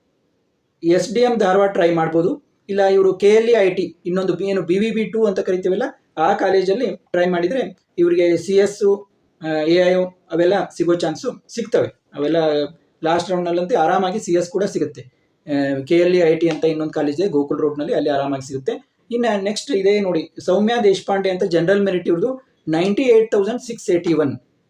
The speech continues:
ಇವರು ಕೂಡ ಬಹುಶಃ ಹುಬ್ಳಿಯವರು ಅನ್ಸುತ್ತೆ. ಬಿ ವಿ ಬಿ ಹುಬ್ಳಿಯಲ್ಲಿ, ಮ್, ಸಿಗುತ್ತಾ ಅಂತ ಕೇಳಿದರೆ ಬ್ರಾಂಚ್ ಯಾವುದು ಅಂತ ಹೇಳಿಲ್ಲ,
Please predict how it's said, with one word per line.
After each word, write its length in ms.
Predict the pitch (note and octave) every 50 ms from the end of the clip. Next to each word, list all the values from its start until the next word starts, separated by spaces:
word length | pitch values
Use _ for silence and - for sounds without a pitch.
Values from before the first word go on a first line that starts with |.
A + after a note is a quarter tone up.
| _ _ -
ಇವರು 180 | D3+ E3 F#3+ G3
ಕೂಡ 160 | - G3 F#3+
ಬಹುಶಃ 280 | F3 E3+ F3 E3+ - F#3
ಹುಬ್ಳಿಯವರು 340 | D#3+ E3 F3 F3+ F3 E3+
ಅನ್ಸುತ್ತೆ. 640 | E3+ E3+ E3 - F#3 - A#3+ C#4 - - _ _ _ _ -
ಬಿ 160 | C#3+ E3+ G3+
ವಿ 120 | A3 B3 B3+
ಬಿ 120 | G#3+ B3+
ಹುಬ್ಳಿಯಲ್ಲಿ, 800 | A#3 F#3+ F#3 G#3+ A3 G#3 G#3 A3 C4+ A#3+ G3 - - _ _ _ _ _ E3+ E3
ಮ್, 220 | E3+ E3 E3 E3
ಸಿಗುತ್ತಾ 360 | D#3+ G3 G3 G#3+ A3 - A3
ಅಂತ 120 | G3+ G3 G3
ಕೇಳಿದರೆ 300 | - G3 G3 F#3+ G#3+ A#3
ಬ್ರಾಂಚ್ 400 | F3+ E3 E3 E3 F3+ G#3 G#3 -
ಯಾವುದು 240 | G3+ F3 E3+ E3 E3+
ಅಂತ 140 | E3 E3 -
ಹೇಳಿಲ್ಲ, 300 | G#3+ D#3 B2 A2+ A2